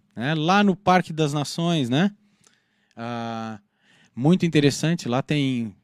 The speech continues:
é, uma pista legal de um quilômetro e cem, e é bem legal de fazer, tem uns morrinhos e tal, mas é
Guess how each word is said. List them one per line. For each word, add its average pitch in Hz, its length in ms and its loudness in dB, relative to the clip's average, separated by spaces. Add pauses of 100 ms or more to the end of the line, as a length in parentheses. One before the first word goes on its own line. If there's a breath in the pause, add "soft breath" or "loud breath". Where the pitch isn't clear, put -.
é, 107 100 -6
uma 123 220 -8
pista 120 340 -8
legal 110 400 -2
de 98 240 -2
um 110 100 -4
quilômetro 117 600 -6
e 95 360 -4
cem, 135 440 -4 (720 soft breath)
e 95 100 -4
é 101 60 -2
bem 104 220 -2
legal 110 340 0
de 110 100 -8
fazer, 104 400 -2
tem 104 160 -4
uns 104 320 -8
morrinhos 120 540 -2
e 104 80 -12
tal, 165 240 -6
mas 143 280 -6
é 151 200 -6